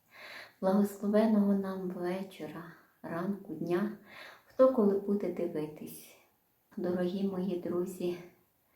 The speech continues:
підписники каналу Захоплення Марічки. Ось і проминув дві тисячі двадцять третій рік.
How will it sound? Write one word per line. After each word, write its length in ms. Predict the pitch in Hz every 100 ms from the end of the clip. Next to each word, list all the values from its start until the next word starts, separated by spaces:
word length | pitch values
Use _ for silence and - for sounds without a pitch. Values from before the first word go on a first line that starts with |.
| _ _
підписники 840 | - - 175 175 - 175 165 156
каналу 500 | 156 160 196 220 -
Захоплення 680 | - - - - - 170 170
Марічки. 680 | 170 170 143 - - - - _ _ _ _ _ - - - - - _ _ _
Ось 280 | 196 196 -
і 100 | 196
проминув 760 | - 175 175 175 175 196 220 - - - - _ _ _
дві 60 | 151
тисячі 560 | 151 175 - 208 -
двадцять 520 | - 156 165 - - -
третій 480 | 156 156 160 -
рік. 340 | - 52 -